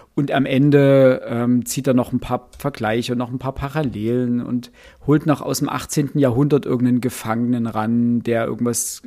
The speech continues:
gedichtet hat und schafft da so eine Parallele und sagt, ja, der eine kommt frei, der andere nicht und Widerstand und wie wichtig es doch, äh, ist, gegen, ähm, Unrechtssysteme aufzubegehren und so weiter.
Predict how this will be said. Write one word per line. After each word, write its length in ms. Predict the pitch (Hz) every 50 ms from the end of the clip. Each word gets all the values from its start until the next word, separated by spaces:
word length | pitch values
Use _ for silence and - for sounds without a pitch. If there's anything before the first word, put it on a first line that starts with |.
| - - -
gedichtet 540 | - 123 - 127 123 - - - 131 - -
hat 300 | 113 117 110 - _ -
und 280 | - - 131 135 131 - - - - - - - - - - - _ - - _ _ _ _ 214 190 135 - - - - - -
schafft 320 | - - 135 139 - -
da 80 | 151 131
so 80 | 131
eine 80 | 139 131
Parallele 680 | - 127 131 123 135 127 110 117 120 123 131 127 123
und 120 | 123 117
sagt, 200 | 110 127 120 -
ja, 80 | 127 123
der 140 | 123 127 123
eine 200 | 120 127 139 135
kommt 220 | - 139 139 123
frei, 260 | - - 113 110 117
der 140 | 120 131 -
andere 260 | - 127 123 - 147
nicht 380 | 135 123 120 120 110 - - -
und 260 | - 143 131 - - - - - - - - - _ -
Widerstand 920 | - 127 120 139 139 147 131 - - - 120 117 117 120 117 110 - - - - - _ _
und 380 | - 131 127 120 - - -
wie 120 | 127 131 123
wichtig 300 | 147 156 - - 139 131
es 140 | 131 - -
doch, 180 | 175 - -
äh, 260 | - - 135 127 -
ist, 200 | - 120 - -
gegen, 460 | - 127 120 113 117 113 113 110 - - - - -
ähm, 520 | 107 107 107 104 104 104 107 110 131 131 - - 208 - - _ _
Unrechtssysteme 880 | - 151 139 131 120 120 - - - 123 - - - 117 117 117 113 -
aufzubegehren 640 | 113 110 - - - 104 101 107 - 104 101 98
und 120 | 98 107 -
so 120 | - -
weiter. 360 | - 107 117 - 135 127 123